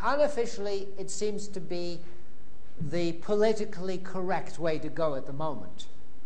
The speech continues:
And if you survey minorities, as I did recently in the States, you find most minorities go for multiculturalism. However,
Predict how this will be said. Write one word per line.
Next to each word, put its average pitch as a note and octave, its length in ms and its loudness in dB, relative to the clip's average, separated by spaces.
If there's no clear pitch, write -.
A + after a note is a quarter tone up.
And F3+ 140 0
if F3 160 -2
you F3+ 80 -2
survey A3 560 2
minorities, F3 1120 0
as D#3 120 0
I D#3+ 140 0
did D3 220 -2
recently D#3+ 380 0
in D3 80 0
the D3+ 80 0
States, A3+ 560 0
you F3+ 80 -2
find F3 420 2
most F#3+ 300 2
minorities E3+ 680 0
go D3+ 280 0
for D3+ 220 0
multiculturalism. C3 1000 0
However, G#3 720 2